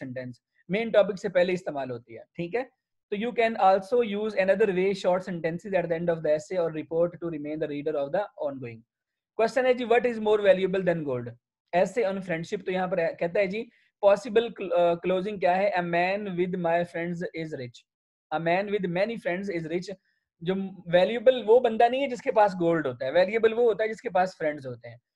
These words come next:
तो यहाँ पर पॉसिबल क्लोजिंग क्या होगी? "We will always wonder about the size and the greatness of our universe।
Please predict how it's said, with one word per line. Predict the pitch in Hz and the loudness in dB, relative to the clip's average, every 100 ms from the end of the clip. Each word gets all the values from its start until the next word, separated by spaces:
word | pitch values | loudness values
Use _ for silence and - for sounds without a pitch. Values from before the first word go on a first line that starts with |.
| _ - | _ -6
तो | |
यहाँ | 202 226 | -2 2
पर | 226 | 2
पॉसिबल | 196 214 196 226 240 | 4 4 4 2 -4
क्लोजिंग | 190 202 202 240 | -2 -2 -2 -2
क्या | 214 | 0
होगी? | 226 190 208 226 | 2 2 -2 -8
"We | 214 208 | -8 -2
will | 208 208 175 | -2 0 2
always | 180 185 196 214 208 190 | 2 0 2 2 2 -2
wonder | 165 170 190 208 170 | -4 4 4 6 0
about | 165 170 | 2 2
the | 175 180 180 | 0 -6 -2
size | 156 160 175 170 | -2 -2 -2 -4
and | 160 | -8
the | 156 | -8
greatness | 151 151 160 165 147 | -8 -8 -8 -6 -6
of | 147 | -6
our | 147 147 | -8 -10
universe। | 139 156 202 | -8 -4 -4